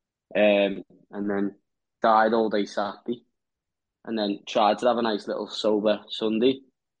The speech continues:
Um, didn't really work. Ended up back in the pub, didn't I? So, yeah, just the standard normal, "I'm not going out tonight. See you tomorrow morning."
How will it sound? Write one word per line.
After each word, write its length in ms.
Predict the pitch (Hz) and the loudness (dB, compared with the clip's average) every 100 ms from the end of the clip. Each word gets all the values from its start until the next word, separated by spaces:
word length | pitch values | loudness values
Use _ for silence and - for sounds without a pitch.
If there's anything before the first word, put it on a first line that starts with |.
| _ _ - | _ _ 0
Um, 360 | 101 98 95 85 95 87 _ _ _ | 2 2 -2 -6 -14 -14 _ _ _
didn't 260 | 92 90 - | -10 -8 -8
really 220 | 71 73 | -4 -4
work. 280 | 67 62 65 - - _ - | -2 -4 -4 -10 -20 _ -6
Ended 160 | 98 | -4
up 140 | - - | -4 -2
back 180 | - - | -4 -4
in 120 | - | -6
the 80 | - | -4
pub, 240 | 78 - | -4 -2
didn't 180 | 78 85 | -2 -2
I? 120 | 87 - | -4 -4
So, 300 | 87 87 - _ _ _ _ - | -2 -2 -6 _ _ _ _ -2
yeah, 240 | 98 101 104 - | 2 2 2 -2
just 240 | 123 - | -2 0
the 80 | 131 | -2
standard 480 | - 127 117 113 110 | 0 0 2 0 0
normal, 540 | 113 110 113 107 - _ - | 0 0 -2 -6 -10 _ -8
"I'm 180 | 180 | -4
not 180 | 175 156 | -2 -2
going 240 | 131 117 110 | -4 -2 -4
out 180 | 110 | -6
tonight. 380 | - 127 151 - - _ _ _ | -8 -6 -4 -6 -14 _ _ _
See 300 | - _ 113 110 | -20 _ -4 -4
you 60 | |
tomorrow 340 | 107 104 98 95 | -4 -8 -10 -10
morning." 380 | 90 78 78 | -10 -10 -12